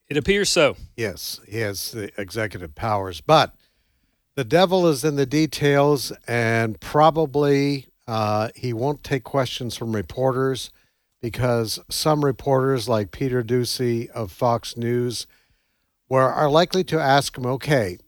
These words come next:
Speaker 2: uh, you're doing this, but we have since learned and are learning from other sources that in order for the United States to do this, to allow Biden to announce today that we're gonna stop importing oil from Russia,"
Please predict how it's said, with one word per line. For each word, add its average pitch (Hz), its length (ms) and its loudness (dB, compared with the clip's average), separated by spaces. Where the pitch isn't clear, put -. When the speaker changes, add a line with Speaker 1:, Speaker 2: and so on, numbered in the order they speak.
Speaker 2:
uh, 117 440 2
you're 123 160 -2
doing 156 440 4
this, 117 460 0
but 135 220 -6
we 131 180 0
have 120 200 0
since 165 440 -2
learned 143 600 2
and 117 120 -4
are 117 140 0
learning 131 360 0
from 123 400 -2
other 123 240 -2
sources 107 720 -4
that 123 180 4
in 123 180 0
order 175 560 4
for 151 240 -2
the 135 100 2
United 135 400 0
States - 380 0
to 156 160 -4
do 135 200 2
this, 90 480 -6
to 110 440 -8
allow 123 420 2
Biden 143 500 2
to 123 180 -4
announce 120 420 0
today 120 560 0
that 107 140 -6
we're 117 100 -4
gonna 123 240 -2
stop 139 460 0
importing 139 720 -2
oil 131 340 2
from 147 260 -2
Russia," 98 520 -2